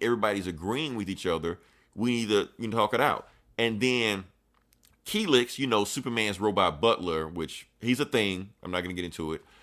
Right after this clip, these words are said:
Uh, he basically says, "I know where that Brutus character came from. He got the same energy, energy signature as that girl we met called Naomi McDuffie." And she's basically showing her friends,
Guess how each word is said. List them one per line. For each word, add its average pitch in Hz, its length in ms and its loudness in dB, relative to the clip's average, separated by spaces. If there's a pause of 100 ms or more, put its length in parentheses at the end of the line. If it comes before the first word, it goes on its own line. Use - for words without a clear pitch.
(260)
Uh, 98 640 8
he 113 120 -2
basically 117 340 2
says, 113 280 2
"I 104 140 6
know 117 240 4
where 113 300 2
that 92 280 -2
Brutus 117 300 -2
character 101 340 -2
came 131 260 -4
from. 104 280 -4
He 120 80 -4
got 110 160 -2
the - 40 -14
same 107 280 -4
energy, 113 260 -4 (380)
energy 165 320 0
signature 92 580 -2 (320)
as 110 360 6
that 107 520 0
girl 139 340 6
we 117 140 0
met 98 320 0
called 98 280 4
Naomi 92 340 -2
McDuffie." 104 540 0 (300)
And 98 140 -2
she's 127 160 -2
basically 104 300 2
showing 98 260 -2
her 95 120 -2
friends, 135 640 -2